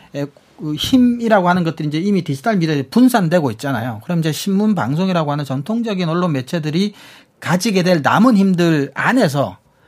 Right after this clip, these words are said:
그것들을 적절하게 받아들이고 인정하면서 그것들을 굉장히 잘할 수 있는 시스템 쪽으로, 어, 시스템을 정비하고 줄이고 고도화하지 않으면,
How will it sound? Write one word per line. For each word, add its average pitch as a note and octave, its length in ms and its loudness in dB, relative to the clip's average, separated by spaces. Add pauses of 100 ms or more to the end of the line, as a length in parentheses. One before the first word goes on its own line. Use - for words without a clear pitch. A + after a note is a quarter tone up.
(180)
그것들을 F#3+ 520 0
적절하게 G3+ 460 0
받아들이고 F3 460 0
인정하면서 E3 840 -2 (280)
그것들을 A3+ 440 2
굉장히 C4 360 0
잘할 E3 320 -2
수 G3 100 -8
있는 E3 140 -2
시스템 E3+ 420 -6
쪽으로, C3+ 480 -4 (440)
어, C#3+ 60 -12
시스템을 F#3 440 -4
정비하고 E3+ 640 0
줄이고 F#3 680 -2
고도화하지 F3+ 600 0
않으면, A#2+ 480 -6